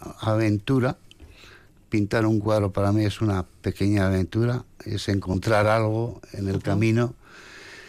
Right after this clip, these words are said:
Speaker 1: y s-, mm, llegar al final a sorprenderte de, de, de, de ese hallazgo, ese pequeño hallazgo.
Speaker 2: Ujú.
Speaker 1: Y soy el primer sorprendido. Y a veces, después de haber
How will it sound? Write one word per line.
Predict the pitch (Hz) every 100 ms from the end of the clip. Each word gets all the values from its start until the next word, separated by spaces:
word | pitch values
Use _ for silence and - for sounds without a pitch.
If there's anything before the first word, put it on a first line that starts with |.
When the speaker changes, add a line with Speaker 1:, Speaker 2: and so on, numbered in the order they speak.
| - - _ _
Speaker 1:
y | - 139 135 131
s-, | 113 - - - - 175
mm, | 120 113 110 104
llegar | 110 113 131 135
al | 127
final | 120 117 123
a | 113
sorprenderte | - 98 92 - 82 82 82 - - - - - - - -
de, | - 92 87 - -
de, | 85 - _ - -
de, | 98 92 -
de | 92 113
ese | - 120
hallazgo, | 104 98 90 80 82
ese | 104 -
pequeño | 127 131 - 98 85 76
hallazgo. | 76 71 73 69
Speaker 2:
Ujú. | - 170 160 _ _ - _ _ _ - - _ -
Speaker 1:
Y | 101
soy | - 147
el | 143 101
primer | 101 104 113
sorprendido. | 101 - 87 - 87 87 92 76 67 - - - - - -
Y | - 98
a | 101
veces, | 120 - 117 -
después | - 78 90 - 127 110
de | 104 92
haber | 101 110 95